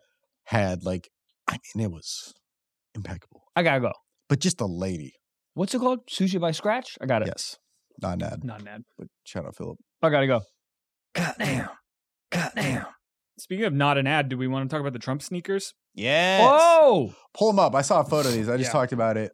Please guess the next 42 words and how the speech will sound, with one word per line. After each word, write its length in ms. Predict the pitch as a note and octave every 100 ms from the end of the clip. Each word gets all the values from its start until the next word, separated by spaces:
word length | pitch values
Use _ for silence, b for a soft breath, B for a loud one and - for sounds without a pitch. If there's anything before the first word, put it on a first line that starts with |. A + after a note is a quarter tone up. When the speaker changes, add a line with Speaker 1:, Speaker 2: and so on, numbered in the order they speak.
| -
Speaker 1:
uh, 240 | G#2+ G#2
the 120 | G2 G#2
other 120 | G2
day 120 | G2+
with 100 | G2
somebody. 380 | - G2+ F#2 F2+
Speaker 3:
Yeah, 140 | F#3 E3+
so 140 | G3+
the, 100 | F3
the 160 | E3 E3
context 380 | G3 F#3+ F#3
here 100 | G3
is 80 | F3+
Trump 320 | - G3 G3+
tweeted, 420 | - F#3+ F#3 F#3+ E3+
uh, 300 | E3 D#3+ D#3
February 340 | D3 D#3+ E3+ D3+
sixteenth, 440 | D#3+ - E3 D#3
said, 200 | - D3+
"Looking 200 | D#3+ E3+
forward 260 | F3 F3+ F3
to 40 |
being 320 | D3 F3 D#3+
at 60 | D3
SneakerCon 720 | - E3 F3 G#3 - D#3+ D3
at 80 | B2+
the 60 | C#3+
Philadelphia 560 | E3 D#3+ D#3+ D3 D#3+
Convention 500 | C#3 D3 D3 C#3+ D3
Center 420 | B2+ B2+ B2 A#2+ -
on 160 | B2+ F#3
Speaker 2:
What? 120 | B3
Speaker 3:
Saturday." 360 | B2+ B2 A2 - b b b
So 300 | - C#3+ C#3
Trump 320 | D#3 E3+ F#3+
shows 240 | - F3+
up 160 | F3+ F3
to 60 |
SneakerCon 760 | D3 - G3 E3 - D3+ C#3+ C3+
to 240 | D3 C#3
debut 580 | A#2+ C3 C3 B2 D#3+ D#3+
his, 640 | D#3+ - D3 C#3 C#3+ B2